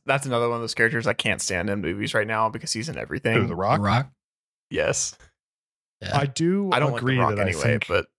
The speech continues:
Speaker 2: very recently he has kind of overstayed his welcome of being in everything. I really like a lot of the stuff he does. I think it's just enjoyable. I mean, it's not, like,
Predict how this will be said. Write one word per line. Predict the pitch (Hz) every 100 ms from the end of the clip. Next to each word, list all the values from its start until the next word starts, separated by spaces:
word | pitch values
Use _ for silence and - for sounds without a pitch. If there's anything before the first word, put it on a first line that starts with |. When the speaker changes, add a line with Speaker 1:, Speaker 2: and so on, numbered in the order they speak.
| _ _ _ _ _ 95 -
Speaker 2:
very | 135 127 135 131
recently | 104 110 107 113 98 107
he | 98 107
has | 101 95
kind | - 107 104
of | 98
overstayed | 98 101 95 - 95 95
his | 98 87
welcome | 92 92 110 101 104 104
of | 95 98 92 - - _ _ _ _
being | 107 98 101
in | 98
everything. | 95 92 107 104 110 107 -
I | 117
really | 139 139
like | 95 90 113 - - _ _ _ _
a | 104
lot | 101 101
of | 98
the | 95
stuff | - 98 90
he | 107
does. | 107 107 104 101
I |
think | 87 95 85
it's | 82 - - _ _ _
just | - 92 95
enjoyable. | 80 80 85 85 90 95
I | 85
mean, | 82
it's | 78 -
not, | 90 78
like, | 82 80 -